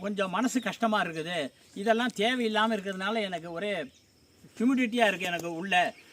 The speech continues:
அப்படின்னு சொல்லி, புழுக்கமா இருக்குன்னு சொல்லி அவங்க பேசலாம். அவங்க பேசும்போது அதுக்கு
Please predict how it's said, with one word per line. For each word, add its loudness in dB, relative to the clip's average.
அப்படின்னு 0
சொல்லி, 0
புழுக்கமா 2
இருக்குன்னு 0
சொல்லி -4
அவங்க 2
பேசலாம். -2
அவங்க 2
பேசும்போது 4
அதுக்கு 4